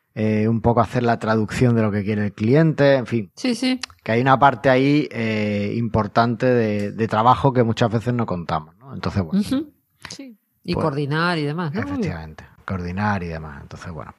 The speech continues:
Speaker 1: El caso, que Temetric me pareció muy interesante, tiene también aplicación de escritorio y también
Speaker 2: Ah, lo, lo
Speaker 1: tiene,
Speaker 2: voy a mirar.
Speaker 1: sí, tiene una función para las auditorías de tiempo que está muy bien, y es que te vas registrando las cosas que haces en el ordenador.
Speaker 2: Sí.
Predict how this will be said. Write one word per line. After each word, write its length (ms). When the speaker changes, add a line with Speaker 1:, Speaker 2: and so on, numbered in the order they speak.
Speaker 1:
El 100
caso, 400
que 140
Temetric 480
me 180
pareció 380
muy 140
interesante, 720
tiene 340
también 420
aplicación 500
de 60
escritorio 580
y 80
también 280
Speaker 2:
Ah, 40
lo, 60
lo 60
Speaker 1:
tiene, 160
Speaker 2:
voy 80
a 40
mirar. 320
Speaker 1:
sí, 340
tiene 180
una 120
función 600
para 180
las 140
auditorías 500
de 80
tiempo 200
que 40
está 160
muy 160
bien, 120
y 100
es 120
que 340
te 540
vas 160
registrando 600
las 120
cosas 280
que 80
haces 220
en 80
el 80
ordenador. 420
Speaker 2:
Sí. 540